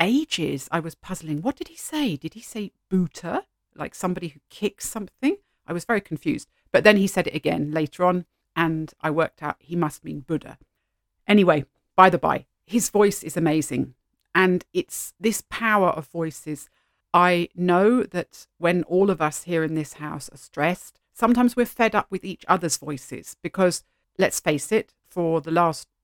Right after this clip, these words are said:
nearly two years now, we have been stuck pretty much the four of us together. We're in the fourth lockdown, so we've had three previous lockdowns, which means you can't go anywhere and you can't see anyone apart from when the children are allowed to go to school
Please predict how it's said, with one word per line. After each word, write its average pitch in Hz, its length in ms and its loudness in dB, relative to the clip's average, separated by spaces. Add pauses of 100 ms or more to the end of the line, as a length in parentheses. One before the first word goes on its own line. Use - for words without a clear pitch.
(180)
nearly 180 260 0
two 175 260 -4
years 196 320 0
now, 127 260 -8 (460)
we 214 160 4
have 214 180 0
been 170 300 -2
stuck - 640 2
pretty 240 240 0
much - 460 0 (300)
the 175 80 -8
four 165 260 0
of 151 120 -6
us 160 360 -8
together. 165 600 -2 (540)
We're 175 120 4
in 180 380 2
the 160 120 -10
fourth 180 300 -2
lockdown, 147 520 -6
so 156 140 -16
we've 156 120 -10
had 165 260 -6 (140)
three 240 200 2
previous 208 500 -2
lockdowns, 143 580 -4 (380)
which 170 200 -2
means 180 360 0
you 190 100 -4
can't 254 400 0
go 175 140 6
anywhere 151 560 0
and 165 100 -6
you 160 60 -6
can't 202 320 -2
see 185 280 -2
anyone 156 520 -2
apart 165 320 0
from 143 380 -8
when 156 140 -4
the 151 60 -4
children 147 460 -6
are 147 120 -8
allowed 147 260 -6
to - 60 -20
go 131 100 -16
to - 120 -20
school 233 480 2